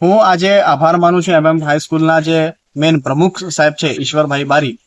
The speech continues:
અને આચાર્ય શ્રી અલ્પેશ સરનો, કે જે, જેમને અમે એક ખાસ સારી રીતે ઓપોર્ચ્યુનિટી આપી ને એક સારી એક જગ્યા આપી કે જ્યાં અમે સારી રીતે આ કેમ્પ રાખી શકીએ. જે ટ્રેનિંગ આપીએ છીએ ને એમાં સિક્સ to ટ્વેલ્થ સ્ટેન્ડર્ડ,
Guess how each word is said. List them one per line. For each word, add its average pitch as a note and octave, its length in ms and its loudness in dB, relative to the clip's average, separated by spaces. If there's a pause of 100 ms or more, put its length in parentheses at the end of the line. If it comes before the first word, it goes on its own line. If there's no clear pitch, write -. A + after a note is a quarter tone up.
(120)
અને E3+ 240 2
આચાર્ય D#3 420 0
શ્રી D#3+ 160 -2
અલ્પેશ D3 300 -2
સરનો, C3 380 -6 (220)
કે F3+ 120 0
જે, F#3+ 400 0 (180)
જેમને D#3+ 320 0
અમે F#3 340 0
એક F3+ 100 -4 (160)
ખાસ E3 200 0
સારી D#3+ 440 -2
રીતે F3 160 0
ઓપોર્ચ્યુનિટી F#3 640 0
આપી C#3+ 260 0
ને D#3 100 0
એક D#3 100 -4
સારી D#3+ 220 0
એક E3 120 0
જગ્યા D#3 320 0
આપી D3 220 -2
કે - 360 -4
જ્યાં F3 180 2
અમે F3+ 240 0 (260)
સારી E3 280 0
રીતે D#3 140 -4
આ F#3 60 0
કેમ્પ F#3 280 -2 (440)
રાખી D#3+ 440 0 (180)
શકીએ. B2 340 -8 (140)
જે C3+ 100 -10
ટ્રેનિંગ E3 260 0
આપીએ D3 220 -2
છીએ B2+ 100 -10
ને F3+ 120 -8 (120)
એમાં C#3+ 200 -2
સિક્સ - 400 -10
to F3+ 60 0
ટ્વેલ્થ D#3 280 0
સ્ટેન્ડર્ડ, A#2 300 -8